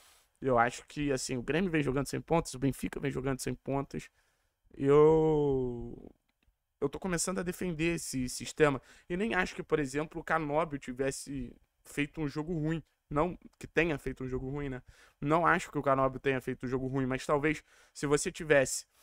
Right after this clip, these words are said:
é, Terãs, Canóbio, é, Alex, Fernandinho e Eric,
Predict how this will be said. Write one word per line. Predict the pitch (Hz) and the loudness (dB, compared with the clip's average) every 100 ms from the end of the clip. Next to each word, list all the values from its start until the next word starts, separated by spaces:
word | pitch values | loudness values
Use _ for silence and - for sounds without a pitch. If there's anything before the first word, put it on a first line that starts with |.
| _ _ - | _ _ 0
é, | 135 127 | 4 4
Terãs, | - - 165 160 143 135 - | 2 2 4 4 2 -2 -4
Canóbio, | - 151 156 139 127 123 117 _ _ _ _ _ _ | 4 4 4 2 0 -2 -14 _ _ _ _ _ _
é, | 131 123 120 117 113 - - | 2 6 6 6 2 -2 4
Alex, | 131 135 135 131 - - - - _ _ _ _ _ _ _ _ _ _ _ _ _ _ | 6 6 2 0 -4 -8 -8 -14 _ _ _ _ _ _ _ _ _ _ _ _ _ _
Fernandinho | - 151 151 147 131 135 143 | -4 0 2 2 0 0 0
e | 131 123 | 2 4
Eric, | 165 151 123 - | 4 4 -2 -14